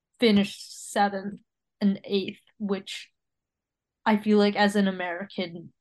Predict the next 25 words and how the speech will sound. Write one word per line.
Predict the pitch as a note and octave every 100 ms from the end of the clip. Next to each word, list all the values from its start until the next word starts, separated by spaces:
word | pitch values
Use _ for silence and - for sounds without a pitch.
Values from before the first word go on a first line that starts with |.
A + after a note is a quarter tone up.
| _
in | G#3+ G3+
that | F3+ E3+ -
race, | D#3 F3+ G#3+ - - _ _ -
I |
feel | G#3 G#3
like | G#3
people | - G#3+ G3
expected | G3+ - - F#3+ - G3+
him | G3+ G3
to | G3+
swim | - G3+ F#3+ G3+ _ _ _ _ _ _ _
faster, | G3 F3+ G3+ - C4+ D4
and | C4 A3 G3+
he | A3+
didn't | G#3 G3+ A3 G#3 _ _ _
have, | - G#3 G3+ G3+ - _ _ _ -
he's | B3 A#3 -
ob-, | A#3 A#3
he's | C4 B3
a |
better | A#3+ C4+
long | B3+ A3 G#3+
course | A#3 G#3+ -
swimmer | G#3 G3 G3
than | F#3 F#3